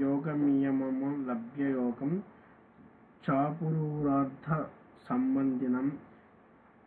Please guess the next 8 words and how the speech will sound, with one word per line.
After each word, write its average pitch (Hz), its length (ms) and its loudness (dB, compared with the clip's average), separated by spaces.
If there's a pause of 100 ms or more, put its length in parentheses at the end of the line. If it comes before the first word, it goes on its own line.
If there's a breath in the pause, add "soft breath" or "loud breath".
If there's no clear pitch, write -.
(600)
స - 20 0 (300)
ఏయం 135 800 0 (520)
మయా 139 460 2 (180)
తే 139 260 2 (600)
ధ్య 160 360 2
యోగః 127 600 0
ప్రోక్తః 135 760 -2
పురాతనః 131 800 -2